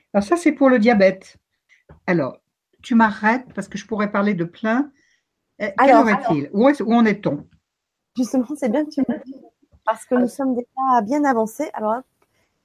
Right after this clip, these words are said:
Speaker 2: euh, il est vingt-deux heures, euh, déjà.
Speaker 1: Oui, voilà. On a commencé avec un peu de retard, mais quand même.
Speaker 2: <laughs> C'est vrai.
Speaker 1: Est-ce que, est-ce qu'il y a des questions ?
Speaker 2: Il y en a quelques-unes.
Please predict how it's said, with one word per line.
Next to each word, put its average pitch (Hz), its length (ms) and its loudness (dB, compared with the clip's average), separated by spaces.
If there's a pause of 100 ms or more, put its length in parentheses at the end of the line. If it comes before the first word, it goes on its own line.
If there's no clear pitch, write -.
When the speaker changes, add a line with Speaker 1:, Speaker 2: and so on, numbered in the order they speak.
(280)
Speaker 2:
euh, 185 920 0 (220)
il 220 140 0
est 220 60 4
vingt-deux 240 400 -4
heures, 262 160 -4 (120)
euh, 202 200 -2 (1300)
déjà. 185 220 -8
Speaker 1:
Oui, 147 180 -6 (640)
voilà. 135 360 -6 (260)
On 170 100 -2
a 180 80 2
commencé 196 460 -4
avec 185 200 0
un 180 60 -4
peu 175 140 -14
de 185 80 -6
retard, 214 280 -4
mais 180 140 -2
quand 190 160 -2
même. 143 320 -8 (840)
Speaker 2:
<laughs> - 0 -
C'est 247 640 -12
vrai. 175 260 -4
Speaker 1:
Est-ce 254 260 0
que, 320 260 0
est-ce 226 180 -8
qu'il 269 220 4
y 277 80 2
a 294 60 2
des 247 180 -4
questions ? 180 640 -4 (1000)
Speaker 2:
Il 196 80 -10
y 208 60 0
en 208 80 -4
a 226 80 -6
quelques-unes. 190 760 -12